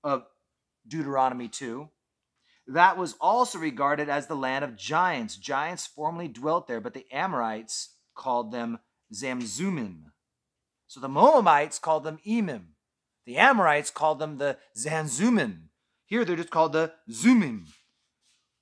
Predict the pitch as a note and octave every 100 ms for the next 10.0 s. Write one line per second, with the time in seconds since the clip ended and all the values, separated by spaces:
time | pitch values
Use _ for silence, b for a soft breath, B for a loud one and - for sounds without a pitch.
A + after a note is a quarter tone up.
0 | _ - A#3+ B3 A3+ A3 G#3 G#3+ - -
1 | _ _ - A3+ A#3+ C#3 A2+ C3 D3 E3
2 | D#3+ F3+ C4 B3+ - _ _ _ _ _
3 | _ _ _ - C#3 C#3 B2 - E3+ E3
4 | E3+ D#3+ C#3+ A2 _ B2 B2+ A#2 F2 _
5 | - _ _ _ _ - C3 B2+ - _
6 | F#3 A#3 G3+ C#3 D#3 D#3+ _ _ _ B2
7 | B2+ A#2+ A#2 D3+ B2+ A#2 C#3 C3 A#2 A#2+
8 | D3+ F#3+ A3+ A3 C#3 C3+ C3+ C#3 C3+ C#3
9 | A2 - C3+ A#2+ B2 - F3+ E3 F#3